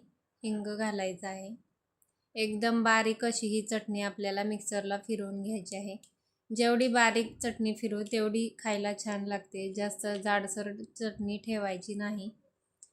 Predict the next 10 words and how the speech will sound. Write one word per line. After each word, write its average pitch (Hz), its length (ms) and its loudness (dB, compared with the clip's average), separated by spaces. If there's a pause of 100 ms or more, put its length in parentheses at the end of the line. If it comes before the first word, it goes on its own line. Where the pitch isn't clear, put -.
(300)
तर 208 120 -2 (720)
भरपूर 240 400 4
दिवस 226 480 4 (500)
ही 226 260 -2
चटणी 220 640 0
आरामात 202 400 0 (120)
टिकते, 202 340 -4 (920)
परंतु 226 340 2
जेवढी 226 380 4
तुम्ही 226 280 4